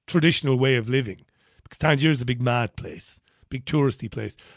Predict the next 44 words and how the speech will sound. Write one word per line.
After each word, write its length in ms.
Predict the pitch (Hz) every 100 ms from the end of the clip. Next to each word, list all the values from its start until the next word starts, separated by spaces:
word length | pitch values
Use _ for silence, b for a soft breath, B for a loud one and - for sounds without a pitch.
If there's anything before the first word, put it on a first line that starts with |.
| b
Once 140 | 170 165
you 60 |
go 120 | 180
a 60 | 180
bit 140 | 151
south, 380 | - - 147 123
uh, 60 | 131 131 _ _ _ - b
he-, 80 | - -
heading 260 | - 208 175
towards 320 | 151 160 123
Fez, 540 | - 156 139 101 - - b b b b b b b b -
y-, 80 | -
you 120 | 160
see 180 | - 175
things, 460 | 143 139 127 110
you, 140 | 156 135
you 140 | 175 147
see 160 | 190
a 60 | 160
bit 120 | 147
more 200 | 143 143
of 40 |
how 140 | 120 131
people 300 | - 120 117
live 500 | 117 160 120 90 - _ _ _ _
in 160 | - 135
those 240 | 139 127
parts 300 | - 120 113
of 60 | 123
the 80 | 135
world. 320 | 180 202 139
And 100 | 120
there's 120 | 120
a 40 | 151
lot 140 | 175
to 60 | 151
be 80 | 147
said 300 | - 196 143
for 240 | 131 104 b b b
the 160 | 143
way 180 | 143 131
they 140 | 123 120
live, 360 | 131 123 95 _ b b b b
community, 640 | - 143 147 143 104 -